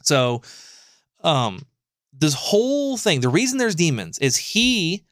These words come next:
has been infecting people with his blood to make them demons to try and find a way to be immune to sunlight. And he was basically going on the, he could, he researched it and couldn't figure it out. So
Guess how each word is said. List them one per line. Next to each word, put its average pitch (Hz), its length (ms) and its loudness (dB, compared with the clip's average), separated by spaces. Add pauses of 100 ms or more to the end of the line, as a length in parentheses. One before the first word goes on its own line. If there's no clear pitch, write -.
has 139 200 0
been 135 160 0
infecting 160 640 -2
people 190 340 -2
with 175 140 2
his 190 160 0
blood 131 440 -2
to 135 120 0
make 117 240 -2
them 190 180 -2
demons 110 500 -2 (140)
to 135 120 -2
try 131 240 0
and 123 160 -2
find 135 800 -2
a 180 60 2
way 127 360 0
to 123 120 -8
be 117 140 -2
immune 110 260 -2
to 113 100 -6
sunlight. 101 560 -6 (460)
And 120 100 -6
he 127 80 0
was 120 100 0
basically 127 300 0
going 120 340 0
on 113 120 2
the, 110 140 0
he 123 140 0
could, 139 160 0
he 127 140 0
researched 156 480 0
it - 80 -2
and 139 60 -8
couldn't 143 160 0
figure 131 280 0
it 127 60 -2
out. 196 260 -2
So - 60 -8